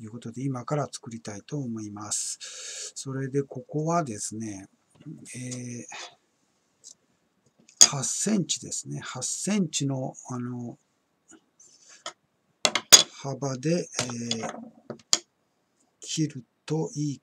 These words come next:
かと思います。これは、まあ、好き好きということですけど、まあ、大体八センチぐらいで切ると、あんまり大きすぎても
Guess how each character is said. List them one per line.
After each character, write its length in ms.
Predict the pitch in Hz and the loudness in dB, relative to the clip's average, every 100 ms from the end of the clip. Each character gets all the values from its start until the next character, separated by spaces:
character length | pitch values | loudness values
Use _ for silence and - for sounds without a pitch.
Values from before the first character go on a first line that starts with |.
| _ | _
か 140 | 165 180 | -2 0
と 120 | 135 | -2
思 240 | 107 101 | -4 -8
い 80 | 98 | -12
ま 160 | 95 95 | -8 -2
す。 720 | - - - - - - - _ | 6 8 8 4 0 -10 -14 _
こ 140 | - 143 | -8 -6
れ 80 | |
は、 80 | 139 | -4
ま 100 | 127 | -4
あ、 20 | |
好 60 | - - - | -4 -6 -4
き 200 | 151 135 | -4 -2
好 80 | 139 | -6
き 280 | 127 107 - _ _ | -8 -10 -14 _ _
と 120 | - 123 | -10 -8
い 120 | 120 | -8
う 60 | - | -10
こ 100 | 123 | -10
と 160 | 131 | -8
で 140 | 117 104 | -6 -8
す 180 | - | -8
け 120 | - 95 | -12 -14
ど、 200 | 101 - - - - - - - - - | -14 -14 -12 -10 -8 -8 -8 -10 -12 -8
ま 120 | 135 | -6
あ、 40 | |
大 220 | 120 123 117 | -6 -8 -6
体 160 | 127 | -6
八 180 | 117 117 | -6 -6
セ 220 | - 127 | -6 -4
ン 120 | 120 - | -4 -4
チ 100 | 113 | -8
ぐ 140 | 120 | -8
ら 120 | 101 | -8
い 80 | 98 | -4
で 260 | 143 156 156 _ _ _ _ - - - - - - - - - - _ | 0 0 0 _ _ _ _ -20 -20 -18 -10 0 2 8 8 8 4 _
切 160 | - 104 | -2 -2
る 80 | - - - - _ _ _ - | -4 -10 -10 -14 _ _ _ -4
と、 220 | 156 - - - - _ _ _ _ _ _ - - - - _ - - - - - - - - _ - - - _ - - - | -4 -4 -12 -20 -20 _ _ _ _ _ _ -20 -20 -20 -20 _ -20 -20 -20 -20 -20 -20 -20 -20 _ -20 -20 -20 _ -18 -18 -16
あ 100 | 131 | -10
ん 60 | 135 | -8
ま 160 | 135 135 | -6 -6
り 200 | 139 - | -6 -6
大 160 | 127 143 | -2 -2
き 120 | - | -2
す 180 | - 165 | -4 -2
ぎ 120 | 139 | -2
て 160 | 117 151 | -2 0
も 240 | 156 113 | 0 -2